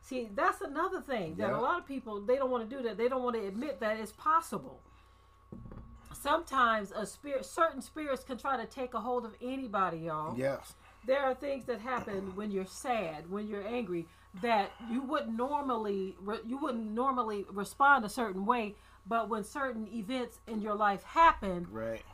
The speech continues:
Speaker 1: um, that's when demons try to surround you to try to get you to, or spirits try to
Speaker 2: Yes.
Speaker 1: surround you to get you to react differently.
Speaker 2: Yes.
Speaker 1: So,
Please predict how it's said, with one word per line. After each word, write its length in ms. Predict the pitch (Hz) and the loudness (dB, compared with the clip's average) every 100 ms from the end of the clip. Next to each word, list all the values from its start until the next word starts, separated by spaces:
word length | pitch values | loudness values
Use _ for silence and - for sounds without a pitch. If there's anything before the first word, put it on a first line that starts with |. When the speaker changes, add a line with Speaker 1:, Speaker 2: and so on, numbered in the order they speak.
| 214 | 4
Speaker 1:
um, 380 | 208 196 190 180 | 8 8 4 4
that's 240 | 262 254 | 4 4
when 160 | 240 202 | -2 -2
demons 540 | 208 220 180 170 - | -4 -4 -4 -6 -8
try 160 | 220 180 | -6 -4
to 80 | 165 | -4
surround 600 | 180 156 185 190 175 170 | -8 -4 0 0 0 -4
you 80 | |
to 100 | 165 | -8
try 240 | 160 220 180 | -6 -4 -4
to 60 | |
get 280 | 170 190 185 | -4 -6 -4
you 160 | 208 180 - | -6 -6 -6
to, 280 | 208 175 165 | -4 -4 -4
or 120 | 185 | -8
spirits 480 | 170 - 262 180 - - - - - - | -8 -6 -4 -4 -8 -20 -20 -20 -20 -14
try 220 | - 254 | 4 6
to 140 | 233 208 | 6 0
Speaker 2:
Yes. 100 | 190 | -4
Speaker 1:
surround 420 | - 220 226 220 | -8 -2 0 0
you 60 | 196 | -2
to 100 | 208 | -8
get 240 | 185 226 | -8 -8
you 80 | 226 | -8
to 160 | 196 220 | -8 -6
react 600 | 196 - 185 185 - 170 | -6 -4 -6 -8 -16 -6
differently. 480 | 220 - - 139 - | -6 -6 -12 -14 -12
Speaker 2:
Yes. 460 | 101 113 113 - - - - | -4 -2 -2 -6 -14 -20 -20
Speaker 1:
So, 380 | - 240 196 | 2 4 4